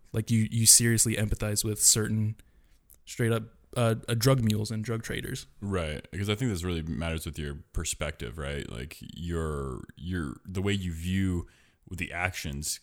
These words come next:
Speaker 2: kind of changes the way you're viewing the characters. So if you kind of understand their motives behind it, then that's why you're sympathizing, I think, a little bit more with the enemies.
Speaker 1: Yeah, exactly. When you, when you tell it from, um, like you said, this, this certain sp-, perspective,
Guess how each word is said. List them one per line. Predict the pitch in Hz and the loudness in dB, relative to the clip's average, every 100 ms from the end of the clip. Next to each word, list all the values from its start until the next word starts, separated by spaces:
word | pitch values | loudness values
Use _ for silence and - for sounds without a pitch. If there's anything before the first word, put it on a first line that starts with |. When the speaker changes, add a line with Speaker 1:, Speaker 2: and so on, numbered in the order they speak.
| - | -8
Speaker 2:
kind | 95 82 | -6 -6
of | 76 | -4
changes | - 85 80 76 80 - | -2 -2 -2 -6 -8 -8
the | - | -8
way | 80 76 | -6 -6
you're | 71 73 | -8 -8
viewing | 78 80 73 | -6 -6 -6
the | |
characters. | - 85 78 - - | -6 -6 -6 -8 -6
So | - | -4
if | 85 | -2
you | 95 | 0
kind | 113 | 0
of | 95 | 2
understand | 92 85 95 82 | 0 0 -2 -2
their | 76 | -2
motives | 82 92 85 78 | 0 0 0 -4
behind | 78 80 76 | -6 -6 -6
it, | 78 73 - - _ | -8 -10 -16 -20 _
then | 92 90 | 0 2
that's | 87 - | 2 0
why | 78 | -2
you're | 76 | -2
sympathizing, | 92 80 78 73 76 | -4 -4 -6 -6 -6
I | 76 | -6
think, | 80 67 | -6 -6
a | |
little | 80 76 | -6 -4
bit | |
more | 76 | -6
with | 71 | -6
the | - 64 64 78 - | -8 -8 -6 -8 -6
enemies. | 78 67 57 78 - - - _ _ | -8 -6 -6 -8 -10 -16 -20 _ _
Speaker 1:
Yeah, | 120 104 - | 0 0 0
exactly. | 110 110 104 - 107 | 0 2 2 0 0
When | 110 | 4
you, | 113 110 - _ - | 4 4 0 _ 0
when | 123 | 4
you | 117 110 107 - _ _ _ _ _ | 6 4 0 -4 _ _ _ _ _
tell | - 135 127 135 | -2 0 2 2
it | 131 - | -2 -4
from, | - 110 107 104 | -2 2 2 0
um, | 98 98 92 - - - - - - | -4 -8 -10 -12 -16 -20 -20 -20 -8
like | 113 | -2
you | |
said, | 110 104 | 0 2
this, | 110 - - | 4 4 4
this | 117 110 | 2 4
certain | - 117 110 | 4 4 0
sp-, | - - - - | 0 -4 -8 -4
perspective, | 117 - 110 107 - 101 101 | -2 0 0 -2 -2 -2 -4